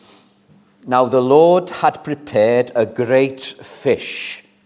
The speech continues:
to swallow Jonah. And Jonah was in the belly of the fish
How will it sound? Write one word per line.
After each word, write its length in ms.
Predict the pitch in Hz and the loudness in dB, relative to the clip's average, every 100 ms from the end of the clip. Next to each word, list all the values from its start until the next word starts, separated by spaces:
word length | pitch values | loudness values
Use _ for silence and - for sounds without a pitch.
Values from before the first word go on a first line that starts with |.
| _ _ _ | _ _ _
to 120 | 127 | -10
swallow 840 | - - 120 123 120 120 123 120 - - | -8 0 4 4 4 2 0 -6 -16 -20
Jonah. 520 | - 113 107 92 80 - _ _ _ _ | -2 0 0 -4 -8 -12 _ _ _ _
And 240 | - 107 101 | -10 -10 -4
Jonah 680 | 127 139 151 156 165 165 160 | 2 2 2 0 0 -2 -6
was 200 | 110 101 | -8 -6
in 160 | 113 | -4
the 80 | 107 | -6
belly 520 | - 127 175 175 104 | -2 2 2 0 -4
of 220 | 85 95 87 | -4 -6 -6
the 100 | 87 | -6
fish 540 | 110 113 - - - | -4 -4 -8 -20 -20